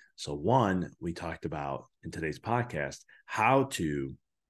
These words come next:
always ass-, uh, act like your brain's playing a trick on you, always, okay? Second, we gotta improve our communication. So we don't assume, we ask for feedback,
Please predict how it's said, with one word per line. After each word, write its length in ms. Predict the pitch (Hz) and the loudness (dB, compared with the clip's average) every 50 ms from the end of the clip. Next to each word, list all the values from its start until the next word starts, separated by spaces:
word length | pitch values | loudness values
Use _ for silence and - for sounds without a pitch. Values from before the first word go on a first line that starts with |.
| _ _ _ _ _ _ _ _ _ _ _ _ _ _ _ _ _ _ _ _ _ _ _ _ _ _ _ _ _ | _ _ _ _ _ _ _ _ _ _ _ _ _ _ _ _ _ _ _ _ _ _ _ _ _ _ _ _ _
always 560 | - 110 110 110 113 110 107 101 98 92 95 - _ - | 4 6 8 10 10 10 10 10 10 6 4 -2 _ -6
ass-, 600 | - - - - - - - - - - - - | -6 -6 -6 -8 -8 -8 -8 -8 -8 -10 -8 -6
uh, 240 | - 82 80 76 69 62 - - - _ - | -4 -4 -2 -2 -4 -6 -8 -14 -14 _ 0
act 360 | 104 110 113 113 113 - - | 2 4 4 2 0 -2 -2
like 180 | 90 90 87 - | -2 0 0 0
your 100 | 85 73 | -2 0
brain's 340 | - 92 95 101 98 87 | 2 2 4 4 2 0
playing 280 | - - 107 90 85 78 | -2 -2 -2 0 0 -2
a 60 | 71 | -4
trick 280 | - - 78 76 - - | -6 -6 -8 -8 -8 -8
on 120 | 65 65 | -10 -8
you, 100 | 55 57 - - | -10 -10 -4 2
always, 460 | 104 113 117 98 82 - - - - - - | 4 6 6 6 6 4 0 -4 -10 -10 -2
okay? 280 | - 95 95 113 123 - - _ _ _ _ _ _ _ _ _ _ _ _ _ _ _ | 0 2 2 2 0 -4 -10 _ _ _ _ _ _ _ _ _ _ _ _ _ _ _
Second, 460 | - - - 147 139 139 - - - - | -10 0 4 4 4 4 2 -2 -2 0
we 60 | 90 | 2
gotta 200 | 104 117 120 113 | 4 4 4 4
improve 320 | 98 90 - 120 123 113 | 2 2 4 4 4 4
our 80 | 107 98 | 4 2
communication. 720 | - 104 92 92 82 73 - 98 92 90 90 - - - - _ _ _ _ _ _ _ _ _ _ _ - - - - - - - - _ _ _ _ _ _ _ _ | 0 0 0 0 -2 -2 0 2 2 2 2 0 -6 -12 -16 _ _ _ _ _ _ _ _ _ _ _ -20 -20 -20 -20 -20 -20 -20 -20 _ _ _ _ _ _ _ _
So 100 | - 110 | 0 4
we 80 | 101 110 | 6 6
don't 180 | 123 135 139 | 8 8 8
assume, 600 | 127 - - - - 131 117 67 69 101 123 123 120 - _ _ _ _ _ _ _ _ _ - | 6 4 4 2 2 2 0 0 0 -2 -4 -6 -8 -12 _ _ _ _ _ _ _ _ _ 0
we 80 | 90 | 2
ask 180 | 90 92 90 - | 2 2 0 -2
for 120 | - 78 | -6 -8
feedback, 600 | - - 123 127 131 139 123 135 170 - - - | -2 0 0 2 2 2 2 0 0 -4 -12 -18